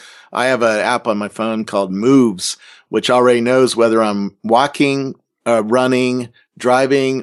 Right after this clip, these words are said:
or biking. And it has fifty-one other contexts that you have to manually set 'cause it doesn't have the sensor, um, abilities yet.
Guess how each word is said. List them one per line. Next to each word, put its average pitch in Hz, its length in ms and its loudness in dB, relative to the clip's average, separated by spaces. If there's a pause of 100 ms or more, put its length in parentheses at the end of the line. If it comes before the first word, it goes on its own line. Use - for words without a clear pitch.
or 113 160 -2
biking. 92 600 -6 (400)
And 123 180 -2
it 120 60 -2
has 135 220 0
fifty-one 139 580 0
other 117 220 0
contexts 113 560 -6
that 98 120 -2
you 110 100 -4
have 113 140 -2
to 113 60 -4
manually 113 520 -2
set 117 360 0
'cause 98 140 -8
it 101 120 -2
doesn't 107 260 -2
have 110 160 -2
the 95 60 -4
sensor, 104 580 0
um, 87 340 0 (420)
abilities 95 580 0
yet. 90 300 0